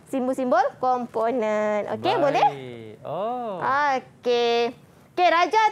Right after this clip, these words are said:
Speaker 1: berdasarkan raja tiga A dan tiga B.
Speaker 2: Hmm.
Speaker 1: Ha, ni kita bagi situasi lagi.
Speaker 2: Okey.
Speaker 1: Okey, kenal pasti kesan pada motor D C. Ha, mana? Ha, ni. Ha, motor D C apa?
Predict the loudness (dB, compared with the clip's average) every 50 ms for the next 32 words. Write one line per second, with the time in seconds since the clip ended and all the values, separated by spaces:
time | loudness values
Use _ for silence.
0 | 0 0 0 2 2 2 2 0 0 0 2 2 2 2 2 2 4 4 2 0
1 | 2 0 0 2 2 2 2 2 2 2 2 0 0 0 -2 -2 2 2 2 2
2 | 2 0 0 0 -2 -8 -8 -8 -8 -8 -8 -6 -2 0 0 2 2 2 0 0
3 | -2 -2 -2 0 0 0 0 0 0 -2 -2 -2 -2 0 2 2 2 2 2 0
4 | 0 0 0 0 -2 -4 -6 -6 -10 -20 -16 -14 -14 -12 -8 -4 0 2 2 2
5 | 2 0 -4 -12 -20 -18 -6 -2 0 2 2 2 2 2 0 0 0 -2 -2 -2
6 | -4 -4 -2 2 2 2 2 0 -2 -2 -2 -2 -2 -2 -4 -2 0 0 0 -2
7 | -2 -2 0 0 2 2 2 2 2 0 -2 -6 -2 0 0 0 0 0 0 0
8 | 2 2 2 0 0 0 -2 -2 -2 -4 -8 -6 -4 -2 0 0 -2 -2 -4 -6
9 | -6 -4 0 0 0 -2 -4 -12 -20 -20 -20 -20 -20 -20 _ -20 _ _ _ _
10 | _ -14 -8 -2 -2 0 0 2 2 2 2 2 2 0 0 0 0 -4 -6 -6